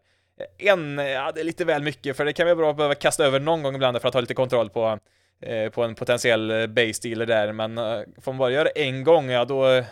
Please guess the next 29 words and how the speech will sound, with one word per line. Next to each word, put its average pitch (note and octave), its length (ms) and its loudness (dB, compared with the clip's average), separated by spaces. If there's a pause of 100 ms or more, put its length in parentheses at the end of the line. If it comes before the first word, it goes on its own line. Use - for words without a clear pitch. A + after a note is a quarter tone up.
ja, E2 120 -4
visst, C3 260 -6
man B2+ 160 0
vill D#3+ 100 0
ju F3 60 6
ha D#3+ 120 8
mer D#3 200 2
stolen C3+ 360 -2
bases, C#3 420 -2
absolut, A#2 480 -6
men A2 260 -8 (920)
li-, C#3+ 260 -10
li-, D3 300 -6
lite E3+ 360 -6
utmaning D#3+ 340 -2
ska C#3+ 140 0
det C#3+ 60 2
väl C#3 100 0
vara B2 120 4
också, G#2 380 -4 (120)
eh, G#2+ 380 -8 (160)
för, A2 240 -2 (400)
eh, G2+ 200 -12
för G#2 260 -4
en G#2+ 280 -8
base A2 260 -4
runner G#2 160 -6
att G2 120 -12
kunna G#2 300 -6